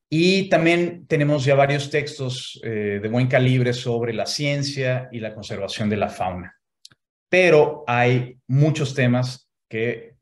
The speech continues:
sobre los que sabemos poco o nada. Entre ellos están, eh, la fauna urbana, que ahora es predominante en muchos lugares,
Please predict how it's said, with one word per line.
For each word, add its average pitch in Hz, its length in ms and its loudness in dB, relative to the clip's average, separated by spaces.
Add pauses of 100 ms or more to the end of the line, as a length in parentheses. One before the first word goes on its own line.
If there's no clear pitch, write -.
sobre 104 280 -6
los 101 160 -6
que - 80 -8
sabemos 117 640 -2
poco 151 460 0
o 107 60 -4
nada. 92 500 -4 (200)
Entre 110 260 -2
ellos 117 200 0
están, 117 580 -2 (480)
eh, 104 400 -4
la 117 120 -2
fauna 120 320 0
urbana, 113 560 -6 (840)
que 101 100 -6
ahora 101 260 -4
es 104 100 -8
predominante 104 680 -2
en 101 60 -2
muchos 98 280 -8
lugares, 104 680 -2